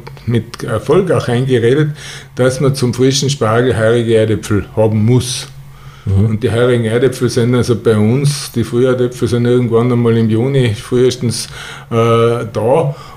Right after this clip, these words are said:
Speaker 1: Und das heißt also, dass ich dann importieren muss, die, die, die heurigen Erdäpfel aus, aus Israel oder Ägypten oder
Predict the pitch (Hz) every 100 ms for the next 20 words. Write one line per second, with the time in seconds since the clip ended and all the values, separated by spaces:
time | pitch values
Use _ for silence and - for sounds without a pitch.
0 | - 135 123 113 110 117 127 139 117 117
1 | 120 123 117 - 117 123 127 120 123 151
2 | 160 147 113 87 - 101 90 - - 95
3 | 92 - - 107 101 107 95 98 98 95
4 | 92 90 82 - 92 92 - - 101 92
5 | 127 127 123 107 107 101 98 92 95 117
6 | 123 - 113 107 104 95 95